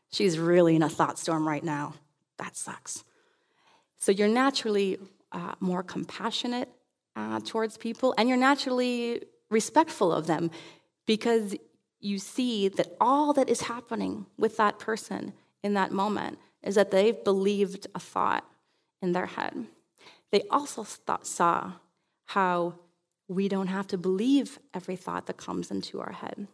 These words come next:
And while that may seem obvious, it's a total game changer. When our colleagues work with people, uh, in prisons, so many of them say, "If I knew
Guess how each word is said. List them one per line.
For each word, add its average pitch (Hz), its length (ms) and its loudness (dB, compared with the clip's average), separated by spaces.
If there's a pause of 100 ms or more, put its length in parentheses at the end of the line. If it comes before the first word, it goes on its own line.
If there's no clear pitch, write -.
(760)
And 190 340 4 (200)
while 208 180 2
that 240 180 2
may 254 180 0
seem 180 440 -2 (300)
obvious, 269 680 -2 (1200)
it's 240 200 6
a 330 80 0
total 262 400 -2
game 220 300 -4
changer. 190 640 -8 (400)
When 208 600 0 (320)
our 214 120 -4
colleagues 226 640 -2
work 202 340 -6
with 180 200 -8
people, 202 500 -6
uh, 165 360 -4
in 175 280 -6
prisons, 247 720 -4 (460)
so 262 300 0
many 240 320 2
of 196 160 0
them 190 200 0
say, - 500 -8 (420)
"If 339 300 6
I 240 260 0
knew 196 560 2